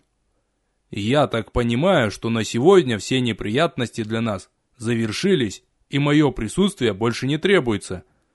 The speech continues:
Все тайны раскрыты. Злодей изобличён. Магистр, как вы считаете, жизнь мастера Левроя всё ещё находится под угрозой?» «Нет, граф!»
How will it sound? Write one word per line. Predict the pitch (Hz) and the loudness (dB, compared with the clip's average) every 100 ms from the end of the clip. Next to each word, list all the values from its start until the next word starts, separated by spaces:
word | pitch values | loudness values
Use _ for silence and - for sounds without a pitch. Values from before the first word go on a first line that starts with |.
| _ _ | _ _
Все | - - 139 | -12 0 0
тайны | 139 160 156 175 | 4 4 4 2
раскрыты. | 175 170 - 233 170 - 90 - _ _ _ _ _ | 2 0 -2 2 2 0 -10 -14 _ _ _ _ _
Злодей | 101 104 131 135 185 170 - | -8 0 0 6 6 6 2
изобличён. | 107 110 127 156 - 147 101 - _ _ _ _ - | -4 -4 -2 -4 0 0 0 -6 _ _ _ _ -6
Магистр, | 110 135 160 196 147 - 95 | 2 2 2 0 0 -2 -10
как | 87 156 165 | 2 2 2
вы | 156 | -2
считаете, | 135 135 123 160 117 95 - _ _ - | -2 -4 0 2 2 -2 -10 _ _ -10
жизнь | 110 160 147 127 | 0 2 4 2
мастера | 156 135 - 117 | 2 2 0 0
Левроя | 120 165 190 185 117 | 2 4 6 6 4
всё | 95 - 208 | 0 4 6
ещё | 202 165 | 6 2
находится | 143 123 147 120 104 101 | 0 0 0 -2 -4 -8
под | - 110 | -10 -4
угрозой?» | 135 165 175 113 98 85 _ _ _ _ _ _ _ _ _ _ _ _ _ _ _ _ | -2 2 2 2 -4 -10 _ _ _ _ _ _ _ _ _ _ _ _ _ _ _ _
«Нет, | 107 127 160 143 117 | -4 2 4 4 0
граф!» | 120 123 117 95 | -4 0 0 -2